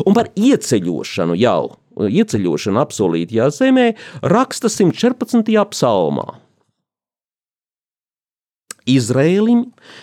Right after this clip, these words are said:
izceļojot no Ēģiptes, Jēkaba namam,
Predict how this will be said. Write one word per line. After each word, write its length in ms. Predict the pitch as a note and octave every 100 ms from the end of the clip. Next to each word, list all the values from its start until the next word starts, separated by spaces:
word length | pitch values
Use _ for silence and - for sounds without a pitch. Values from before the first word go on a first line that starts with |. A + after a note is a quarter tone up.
| -
izceļojot 800 | A#3 - A#3 G#3+ G#3+ G3+ F3+ C3
no 80 | C3
Ēģiptes, 800 | - G3+ A#3 A2 - - - - - _ _ _ _ _ _ _ _ _ _ _ _ _ _
Jēkaba 640 | F2 C3 G#3 A#3 A#3 A3 A3
namam, 380 | D3+ F2 B1